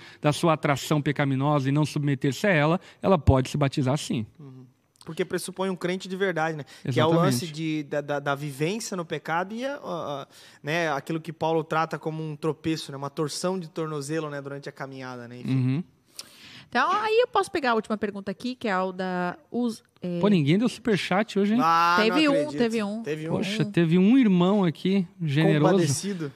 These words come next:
Speaker 1: Irmãos, avareza também é pecado,
Speaker 2: É,
Speaker 1: gente.
Speaker 2: isso aí.
Speaker 1: <laughs> Misericórdia.
Speaker 2: Quem vive na avareza.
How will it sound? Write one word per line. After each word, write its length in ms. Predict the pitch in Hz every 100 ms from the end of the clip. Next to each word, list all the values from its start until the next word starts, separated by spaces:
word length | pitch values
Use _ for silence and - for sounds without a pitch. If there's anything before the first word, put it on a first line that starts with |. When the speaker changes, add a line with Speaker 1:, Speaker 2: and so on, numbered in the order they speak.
| -
Speaker 1:
Irmãos, 460 | 151 156 220 147 127
avareza 600 | 160 170 160 156 196 208
também 280 | 214 165
é 40 | 196
pecado, 400 | 262 - 208 294
Speaker 2:
É, 320 | 160 196 202
Speaker 1:
gente. 100 | 190
Speaker 2:
isso 140 | 220 196
aí. 540 | 427 208 214 214 190
Speaker 1:
<laughs> 0 |
Misericórdia. 640 | 156 165 208 226 226 190 233
Speaker 2:
Quem 20 |
vive 140 | 185 151
na 100 | 214
avareza. 580 | 190 185 185 220 196